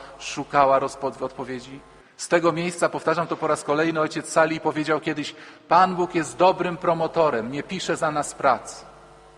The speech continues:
Coś podpowie, jakiś podpunkcik, coś do tematu, jakąś fiszkę nam podeśle, ale pracę to ty musisz napisać sam. A są takie sytuacje w świecie, że promotor mówi, jak ty masz się męczyć trzy lata nad tą magisterką,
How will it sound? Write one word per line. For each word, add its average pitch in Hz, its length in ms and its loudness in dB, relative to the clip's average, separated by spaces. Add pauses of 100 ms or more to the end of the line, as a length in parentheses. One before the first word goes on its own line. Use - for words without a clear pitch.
(340)
Coś 226 240 4
podpowie, 175 580 2
jakiś 139 300 -2
podpunkcik, 175 800 -4
coś 117 180 -6
do 117 120 -4
tematu, 170 480 2
jakąś 180 360 -2
fiszkę 175 380 -4
nam 156 140 -2
podeśle, 147 580 -2 (340)
ale 123 200 2
pracę 151 500 2
to 127 120 -8
ty 139 100 -8
musisz 143 260 -12
napisać 135 420 -6
sam. 101 240 -6 (1120)
A 120 100 -2
są 196 200 2
takie 185 200 0
sytuacje 170 480 0
w - 40 -10
świecie, 180 340 -2
że 165 120 -6
promotor 170 440 0
mówi, 151 220 -6
jak 135 200 2
ty 175 160 2
masz 175 180 2
się 156 140 -4
męczyć 160 460 -4
trzy - 240 -4
lata 170 260 6
nad 156 140 -2
tą 196 80 -4
magisterką, 147 760 -2